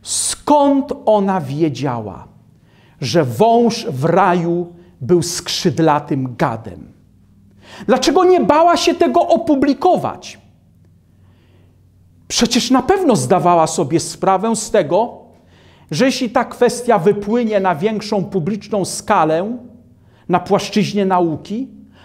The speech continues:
to skompromituje siebie i swój Kościół. Odpowiedź może być tylko jedna.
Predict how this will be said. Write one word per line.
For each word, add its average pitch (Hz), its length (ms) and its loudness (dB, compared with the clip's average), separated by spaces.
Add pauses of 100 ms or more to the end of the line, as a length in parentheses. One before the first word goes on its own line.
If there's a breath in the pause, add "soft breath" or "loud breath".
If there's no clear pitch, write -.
(100)
to 240 100 2
skompromituje 240 1080 4
siebie 240 420 2
i 233 80 0
swój 247 320 -6
Kościół. - 580 -4 (1500 soft breath)
Odpowiedź 185 920 2 (420 soft breath)
może 185 460 4
być - 300 -4
tylko 175 420 -2
jedna. 139 600 -4